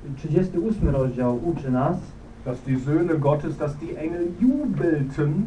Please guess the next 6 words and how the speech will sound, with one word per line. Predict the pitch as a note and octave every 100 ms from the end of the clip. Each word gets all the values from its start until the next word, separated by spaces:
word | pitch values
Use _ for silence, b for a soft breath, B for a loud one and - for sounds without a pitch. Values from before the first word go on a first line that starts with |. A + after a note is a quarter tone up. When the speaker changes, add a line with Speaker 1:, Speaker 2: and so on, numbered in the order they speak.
| - - B B B -
Speaker 1:
że | A#2+ A#2+ E3+ E3 -
aniołowie, | C#3+ D#3 E3 G3+ G#3 C3+ D3 -
synowie | - - E3+ E3 G3+ G3+ F3 E3
Boży, | E3 D#3+ B2 B2+
jest | A#2+
powiedziane | - B2 B2 B2+ C3 D3